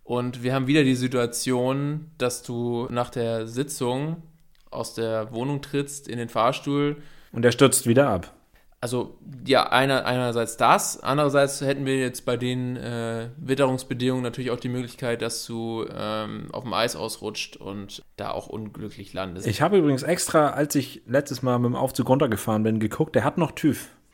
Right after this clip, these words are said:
Speaker 2: Also daran wird's nicht liegen. <laughs>
Speaker 1: Das ist, das ist gut zu hören. Okay, soll ich dir mal die Möglichkeiten nennen, die du hast?
Speaker 2: Immer, los.
Speaker 1: Da du ja nicht einfach so dann wieder zurückkommen kannst.
Speaker 2: Ich habe ja eine Challenge, das soll ja nicht einfacher sein als vorher.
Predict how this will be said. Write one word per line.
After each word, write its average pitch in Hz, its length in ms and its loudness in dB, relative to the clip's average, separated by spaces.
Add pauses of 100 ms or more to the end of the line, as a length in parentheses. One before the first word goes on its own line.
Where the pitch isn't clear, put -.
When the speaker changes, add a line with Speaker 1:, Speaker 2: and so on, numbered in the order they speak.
(640)
Speaker 2:
Also 117 180 2
daran 147 340 10
wird's 151 200 6
nicht 147 200 4
liegen. 104 380 2 (240)
<laughs> - 160 -6 (1400)
Speaker 1:
Das 123 220 -6
ist, - 300 -8 (300)
das 147 160 -2
ist 139 180 -4
gut 160 180 -2
zu 147 160 0
hören. 120 420 2 (520)
Okay, 143 560 4
soll 135 200 2
ich 156 80 -4
dir 156 120 0
mal 151 120 2
die 147 100 0
Möglichkeiten 139 960 0
nennen, 127 300 2
die 113 80 -6
du 101 180 -8
hast? - 460 -8
Speaker 2:
Immer, 101 360 0 (120)
los. 101 400 -2
Speaker 1:
Da 104 300 2
du 117 140 -6
ja 110 160 4
nicht 139 260 0
einfach 131 280 2
so 135 220 2
dann 123 200 2
wieder 123 180 0
zurückkommen 98 560 -6
kannst. 90 280 -10
Speaker 2:
Ich - 100 -4
habe 127 120 6
ja 131 40 10
eine 131 120 6
Challenge, 123 380 6
das 98 160 2
soll 113 140 6
ja 120 100 8
nicht 120 180 6
einfacher 117 380 2
sein 110 200 2
als 110 160 4
vorher. 110 360 -4